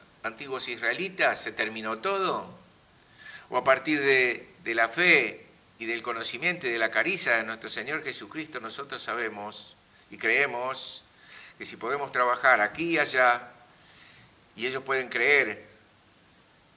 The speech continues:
por el envío y por el trabajo de ese don del Espíritu Santo, que tampoco tiene límites,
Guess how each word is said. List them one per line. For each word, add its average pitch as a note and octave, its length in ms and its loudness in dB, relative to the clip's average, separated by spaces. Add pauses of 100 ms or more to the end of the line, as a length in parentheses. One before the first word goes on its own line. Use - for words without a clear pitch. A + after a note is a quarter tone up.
(920)
por A2+ 200 -2
el G#2+ 240 -2
envío A#2+ 380 -2
y A2 60 -2
por G#2+ 160 -2
el G#2+ 100 -4
trabajo B2+ 420 0
de C3 80 -2
ese B2+ 160 -4
don B2 160 -4
del A#2+ 140 -4
Espíritu A#2+ 420 -8
Santo, C#3+ 300 -2
que B2 100 -6
tampoco D3 540 0
tiene D3+ 240 0
límites, C3 720 -6